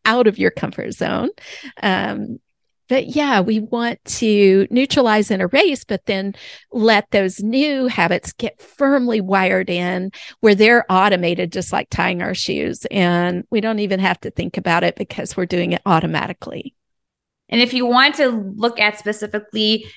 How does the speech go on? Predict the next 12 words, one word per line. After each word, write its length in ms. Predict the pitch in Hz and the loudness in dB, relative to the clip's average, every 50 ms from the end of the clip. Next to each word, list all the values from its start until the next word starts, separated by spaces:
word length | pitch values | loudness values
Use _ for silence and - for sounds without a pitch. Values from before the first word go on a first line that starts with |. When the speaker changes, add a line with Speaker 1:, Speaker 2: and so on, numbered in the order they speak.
| _ _ | _ _
Speaker 2:
'cause 100 | _ - | _ -4
we 60 | 214 | -4
spoke 200 | 202 214 208 202 | -2 -2 -2 0
earlier 140 | 196 196 196 | 2 2 2
about, 180 | 190 180 - - | 2 0 0 -2
like, 240 | 185 185 185 185 | -6 -8 -8 -10
the 120 | 185 190 208 | -6 -2 0
money 260 | 240 262 233 220 233 | 2 4 4 4 2
stories 400 | 226 - 202 190 190 202 208 202 | 2 0 -2 0 2 2 2 0
and 80 | 196 190 | -2 -2
money 160 | 185 190 196 | -2 -4 -4
blocks, 460 | 190 - - 156 185 220 233 - - | -4 -4 -4 -2 -2 -4 -4 -8 -16